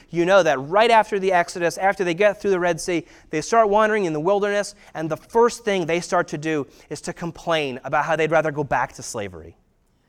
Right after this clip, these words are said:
Um, you know, they're out there, and they're like, "Moses, there's no water. We're thirsty. Wouldn't it have been better for us to die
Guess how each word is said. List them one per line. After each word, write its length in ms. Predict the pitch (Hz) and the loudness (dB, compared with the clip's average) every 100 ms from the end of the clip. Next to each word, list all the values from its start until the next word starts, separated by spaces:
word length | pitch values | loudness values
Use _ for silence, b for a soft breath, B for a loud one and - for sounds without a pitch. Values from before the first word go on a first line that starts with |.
| b b b | b b b
Um, 220 | 139 135 - b b b | -4 -4 -8 b b b
you 100 | 160 | 0
know, 200 | 165 160 | 0 0
they're 160 | 151 175 | -2 4
out 240 | 190 220 | 4 4
there, 340 | 233 220 208 180 | 2 2 2 -2
and 160 | 151 | -4
they're 80 | 151 | 0
like, 220 | 147 143 | 0 -2
"Moses, 480 | 170 196 240 208 202 | 6 8 8 4 -4
there's 200 | 175 147 | -6 -4
no 140 | 160 147 | -2 -2
water. 580 | 139 190 220 220 220 B - | 0 6 6 6 0 B -4
We're 140 | 160 | -4
thirsty. 640 | 147 233 233 220 233 220 b b | 0 2 2 0 -6 -6 b b
Wouldn't 320 | 160 190 226 | 2 4 4
it 80 | 226 | 0
have 140 | 208 156 | 0 -2
been 180 | 175 | -4
better 320 | 151 170 185 170 | 0 0 0 -4
for 120 | 165 | -4
us 280 | 170 - - | -4 -6 -10
to 80 | |
die 560 | 147 160 156 160 160 | -6 0 4 4 2